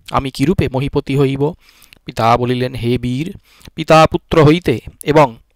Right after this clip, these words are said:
পুত্র পিতা হইতে স্বতন্ত্র নহে। অতএব আমা কর্তৃক মুক্ত হওয়া তোমার পর কর্তৃক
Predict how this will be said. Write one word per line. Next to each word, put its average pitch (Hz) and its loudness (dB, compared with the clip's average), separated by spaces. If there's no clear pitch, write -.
পুত্র 165 -2
পিতা 151 2
হইতে 175 -2
স্বতন্ত্র 127 -2
নহে। 113 -8
অতএব 160 4
আমা 147 2
কর্তৃক - -2
মুক্ত 139 -4
হওয়া 135 4
তোমার 123 -2
পর 127 0
কর্তৃক - -4